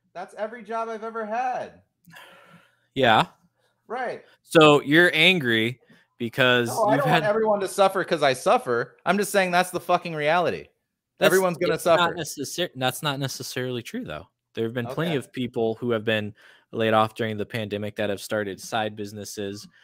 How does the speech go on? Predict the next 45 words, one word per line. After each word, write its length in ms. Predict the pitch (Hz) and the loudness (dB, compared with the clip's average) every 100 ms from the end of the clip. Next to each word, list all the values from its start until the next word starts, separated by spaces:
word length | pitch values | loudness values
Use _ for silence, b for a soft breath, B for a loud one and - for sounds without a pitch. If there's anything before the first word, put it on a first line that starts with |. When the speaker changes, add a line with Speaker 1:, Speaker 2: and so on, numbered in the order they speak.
| b b _ | b b _
Speaker 2:
and, 480 | 101 101 98 98 92 | -10 -6 -4 -4 -2
um, 520 | 90 87 85 82 - _ _ _ _ | 0 0 -4 -8 -16 _ _ _ _
Speaker 1:
What 160 | 151 | -10
do 60 | 165 | -4
Speaker 2:
who 60 | 113 | 4
Speaker 1:
you 40 | |
think 80 | 117 | 4
Speaker 2:
have 100 | 110 | 4
Speaker 1:
the 40 | |
percentages 680 | - - - - 131 120 107 | 0 -14 -16 -12 -12 -12 -12
are 200 | 107 95 | -8 -8
on 120 | 95 90 | -8 -12
that? 260 | 82 80 _ _ _ _ | -16 -18 _ _ _ _
Speaker 2:
I, 140 | - 127 | -8 -8
I 80 | - | -6
don't 240 | 160 170 - | -4 -4 -6
know, 460 | 156 - 110 131 _ _ - | -10 -8 -8 -8 _ _ -6
but 140 | 113 | -2
there 120 | 127 | 2
Speaker 1:
Probably 140 | 120 117 | 4 4
Speaker 2:
are 40 | |
peop-, 100 | 117 | 2
Speaker 1:
very 200 | 123 117 | 0 -2
low. 140 | 107 98 | -4 -6
Speaker 2:
there 100 | 85 76 _ _ - | -6 -8 _ _ -2
Speaker 1:
Probably 360 | 147 131 117 | 4 4 4
Speaker 2:
are, 40 | 107 | -2
Speaker 1:
very 280 | 117 110 101 | -2 -2 -4
low. 260 | 92 78 - | -8 -10 0
Speaker 2:
there 200 | 131 127 | 2 4
are 200 | 156 190 | 4 4
people 380 | 170 127 123 113 | 2 -2 -2 0
who 100 | 120 | 0
have 160 | 101 | 0
done 200 | 92 92 | 0 0
it 200 | 123 151 _ _ _ | 0 -6 _ _ _
and 120 | 113 110 | -8 -6
who 220 | 113 107 | -2 2
are 160 | 117 | 2
doing 300 | 127 95 95 92 | 0 -4 -4 -6
it. 220 | 120 - - | -8 -10 -4
I 80 | 110 | -2
don't 160 | 123 | 0
Speaker 1:
Yeah. 80 | 87 | -2
Speaker 2:
think, 360 | 127 117 - | -4 -6 -10